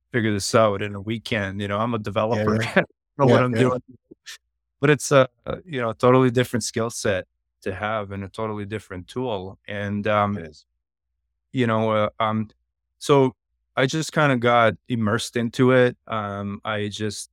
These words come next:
Speaker 1: uh, started to, as I started to learn more about it, I, um,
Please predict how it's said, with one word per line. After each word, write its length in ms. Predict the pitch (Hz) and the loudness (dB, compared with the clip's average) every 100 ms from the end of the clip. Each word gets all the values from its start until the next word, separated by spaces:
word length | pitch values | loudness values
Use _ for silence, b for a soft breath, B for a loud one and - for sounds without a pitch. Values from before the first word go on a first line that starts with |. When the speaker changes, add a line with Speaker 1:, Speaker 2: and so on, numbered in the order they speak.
| _ | _
Speaker 1:
uh, 340 | 101 98 95 92 _ _ | -8 -6 -8 -12 _ _
started 480 | - 110 107 101 - - | -4 -2 -2 -4 -4 -2
to, 340 | 101 98 95 - _ _ - | -2 -2 -8 -14 _ _ -10
as 140 | 107 | -6
I 20 | |
started 360 | 107 - 117 110 | -2 0 0 -2
to 100 | 107 | -6
learn 260 | 104 110 107 | -4 -4 -4
more 220 | 107 104 | -4 -6
about 360 | 98 98 101 | -6 -6 -4
it, 160 | 117 104 | -6 -6
I, 320 | 95 95 95 | -6 -6 -6
um, 360 | 95 92 92 | -8 -8 -10